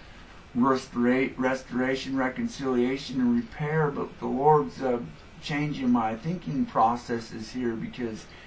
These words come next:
he's saying release, restoration, and reconciliation. Release faith so restoration can happen that leads to reconciliation.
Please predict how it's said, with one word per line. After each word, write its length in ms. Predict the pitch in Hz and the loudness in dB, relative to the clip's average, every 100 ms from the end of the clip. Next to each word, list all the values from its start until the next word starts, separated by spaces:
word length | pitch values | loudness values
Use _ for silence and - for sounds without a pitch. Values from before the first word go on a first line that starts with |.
| - | -12
he's 180 | - 127 | -6 -6
saying 320 | - 151 147 | -2 -2 2
release, 1080 | 120 117 113 131 165 190 139 - - - - - - - - - - - - | 2 2 2 4 4 4 2 0 -8 -16 -18 -20 -20 -20 -20 -20 -20 -20 -10
restoration, 1200 | 123 135 135 - - 120 120 120 - 80 95 82 78 - - - | 0 4 4 2 -4 0 2 2 -2 -6 -4 -4 -8 -16 -20 -8
and 180 | 120 120 | 0 2
reconciliation. 1000 | 120 120 120 110 - 120 117 110 110 120 | 2 0 -6 -8 -4 -2 0 -2 0 2
Release 420 | 139 147 156 156 | 2 2 0 0
faith 500 | - - 156 160 - - | -4 2 4 4 -2 -4
so 600 | 170 160 180 175 143 120 113 - - - - - - - - - - - - | 4 6 8 6 4 0 -4 -16 -20 -20 -20 -20 -20 -20 -20 -20 -20 -20 -8
restoration 1080 | 131 135 127 127 120 127 123 120 - 107 85 - - - | 0 2 0 -2 0 2 2 -2 -4 -4 -4 -8 -18 -10
can 120 | 120 | -2
happen 640 | 117 127 120 113 104 95 87 - - - | 0 0 0 -4 -6 -8 -8 -16 -10 0
that 220 | 123 117 | 0 2
leads 340 | 135 139 131 | 2 2 0
to 140 | - 127 | -4 -4
reconciliation. 1600 | 120 120 123 120 113 110 131 117 117 110 101 90 - 85 78 | 0 0 0 -2 -8 -6 -4 -2 -2 -4 -4 -8 -12 -12 -12